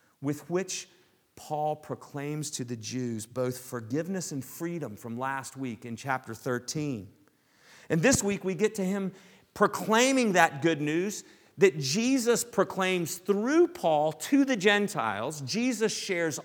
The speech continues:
all of his new life with Paul to these Gentiles,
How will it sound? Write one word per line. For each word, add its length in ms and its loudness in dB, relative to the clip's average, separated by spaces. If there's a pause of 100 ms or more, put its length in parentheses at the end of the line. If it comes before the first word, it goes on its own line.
all 420 4
of 100 2
his 240 -2
new 260 -2
life 360 -2
with 200 2
Paul 580 0 (1040)
to 300 6
these 240 4
Gentiles, 640 4